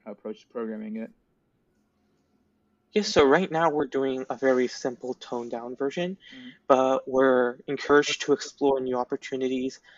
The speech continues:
Speaker 2: that we might have not included in last year's code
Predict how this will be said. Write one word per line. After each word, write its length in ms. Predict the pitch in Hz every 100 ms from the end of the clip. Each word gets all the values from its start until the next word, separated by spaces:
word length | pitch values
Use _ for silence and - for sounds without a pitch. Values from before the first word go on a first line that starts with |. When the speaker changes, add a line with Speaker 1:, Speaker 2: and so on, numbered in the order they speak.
| _
Speaker 2:
that 100 | 131
we 120 | 127 127
might 180 | 123
have 100 | 127
not 240 | 123 120 -
included 600 | 127 - 135 131 131 - _
in 240 | 139 131
last 320 | 123 120 - -
year's 180 | 131
code 380 | - - 147 147